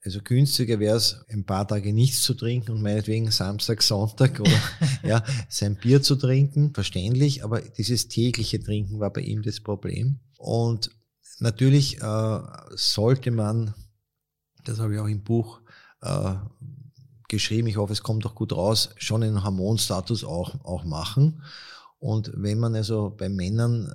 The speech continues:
sieht man deutlich, auch schon bei Jüngeren, den abfallenden Testosteronspiegel, wobei das bei Frauen auch ähnlich ist. Auch bei Frauen gibt es eine Andropause, nennen wir das. Es gibt ja so die weibliche Andropause, den weiblichen,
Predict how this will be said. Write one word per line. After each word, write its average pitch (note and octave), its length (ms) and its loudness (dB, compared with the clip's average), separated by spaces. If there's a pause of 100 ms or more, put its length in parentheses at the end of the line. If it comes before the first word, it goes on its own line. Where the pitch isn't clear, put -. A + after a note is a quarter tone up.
sieht A#2 280 0
man A2 160 -2
deutlich, A#2+ 840 -4 (240)
auch G2+ 180 -4
schon A2 200 0
bei G#2 80 0
Jüngeren, A2+ 720 0 (500)
den G2+ 180 -2 (260)
abfallenden G#2+ 680 -2
Testosteronspiegel, G#2+ 1000 -4
wobei G2+ 520 -2 (320)
das - 160 -8
bei G2 120 -4
Frauen F#2 360 -6
auch F#2 160 -6
ähnlich G#2+ 340 -2
ist. A2+ 140 -4
Auch G2 100 -6
bei G#2 120 -4
Frauen F#2+ 320 -4
gibt G#2+ 180 -4
es - 60 -4
eine G2+ 180 -4
Andropause, G2+ 800 -4
nennen A2 220 -2
wir A2 100 -2
das. A#2 180 -4
Es G2 100 -6
gibt - 200 -12
ja - 60 -6
so - 100 -8
die F2 200 -6
weibliche G2+ 520 -2
Andropause, G#2+ 720 -4
den F#2+ 220 -8
weiblichen, G2+ 640 -6